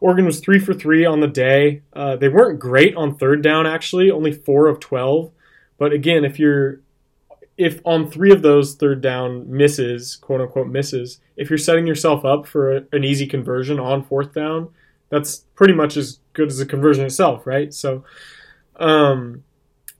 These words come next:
on fourth and one, that was kind of the big decision. They were still on their own thirty-yard line on the opening series.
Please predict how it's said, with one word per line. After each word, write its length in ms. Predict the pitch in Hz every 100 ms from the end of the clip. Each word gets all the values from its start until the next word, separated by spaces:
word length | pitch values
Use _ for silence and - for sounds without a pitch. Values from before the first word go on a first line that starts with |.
| _ -
on 160 | 156
fourth 280 | 151 196 196
and 140 | 202 143
one, 340 | 151 151 151
that 160 | 151 165
was 120 | 160
kind 140 | 185
of 60 | 170
the 60 | 135
big 280 | 139 139
decision. 460 | 127 - 135 123 123
They 80 | 123
were 80 | 127
still 280 | - 160 147
on 120 | 143
their 140 | 135
own 160 | 131 120
thirty-yard 640 | - 139 135 123 123 123
line 420 | 131 135 139 147 147
on 120 | 131
the 80 | 131
opening 360 | 139 135 139 127
series. 720 | - 131 135 143 147 -